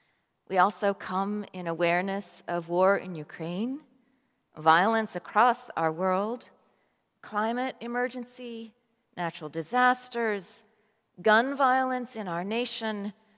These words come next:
growing economic pressures, and deep divides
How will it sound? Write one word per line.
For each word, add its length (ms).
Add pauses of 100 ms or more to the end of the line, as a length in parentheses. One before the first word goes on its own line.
(340)
growing 600
economic 880
pressures, 840 (380)
and 160
deep 260
divides 840